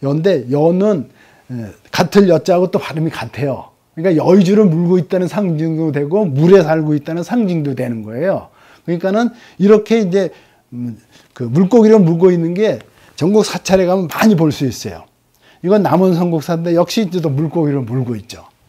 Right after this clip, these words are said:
예, 이런 것도 이제 많이 이제 눈에 띄는 조각이고, 요거는 불갑사 만-, 만세루의 그 화반이에요. 위에 부재하고 남-, 밑에 부재를 연결하는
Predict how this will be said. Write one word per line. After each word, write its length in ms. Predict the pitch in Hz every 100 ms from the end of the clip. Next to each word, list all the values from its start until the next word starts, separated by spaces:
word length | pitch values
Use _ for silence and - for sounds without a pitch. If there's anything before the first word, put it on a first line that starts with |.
| _
예, 160 | 113 92 _ _
이런 120 | 175 190
것도 180 | 202
이제 280 | 196 185 180 - _ _
많이 360 | 131 131 175
이제 180 | 160 139
눈에 320 | 117 190 214 202
띄는 260 | 190 175
조각이고, 800 | 127 120 127 107 104 131 220 - _ _ _ -
요거는 460 | 156 185 233 262
불갑사 480 | - 170 185 - 208
만-, 500 | 156 127 151 160 160 127
만세루의 840 | 139 156 151 165 160 160 175 180 - - - _ 127
그 220 | 131 120 - - - _ _ _ _ -
화반이에요. 720 | - 214 202 165 135 143 98 _ _
위에 180 | 139 175
부재하고 720 | 175 151 147 170 151 147 180
남-, 280 | 165 143 147 - _ _
밑에 500 | 120 131 165 165 165
부재를 520 | 160 151 147 165 151
연결하는 680 | 147 147 156 151 143 151